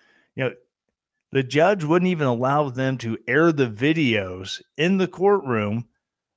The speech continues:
of some of these people engaging in the illegal activity they're accused of. We have to stand.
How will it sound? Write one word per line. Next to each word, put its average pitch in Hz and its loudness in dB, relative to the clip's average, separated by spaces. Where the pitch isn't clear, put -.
of 143 4
some 175 2
of 180 2
these 160 2
people 160 0
engaging 147 0
in 147 -2
the 147 4
illegal 143 2
activity 156 0
they're 143 0
accused 190 -6
of. 95 -4
We 190 2
have 180 2
to - -6
stand. 92 -6